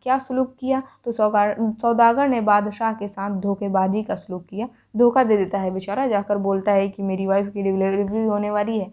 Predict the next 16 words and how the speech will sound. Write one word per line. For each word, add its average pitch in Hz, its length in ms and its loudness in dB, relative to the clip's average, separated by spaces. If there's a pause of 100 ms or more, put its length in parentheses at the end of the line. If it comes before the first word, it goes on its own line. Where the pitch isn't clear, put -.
(300)
आप 208 180 2
अपनी 226 260 2
वाइफ 208 260 2
को 208 120 -8
मेरे 190 200 -2
साथ 175 240 -6
भेज 185 240 0
दीजिए। 190 340 -2 (380)
ठीक 214 180 -2
है, 226 80 0
और 175 160 0
बादशाह 170 440 0
क्या 311 180 4
करते 330 320 2
थे 247 160 -2
हैं, 220 200 -4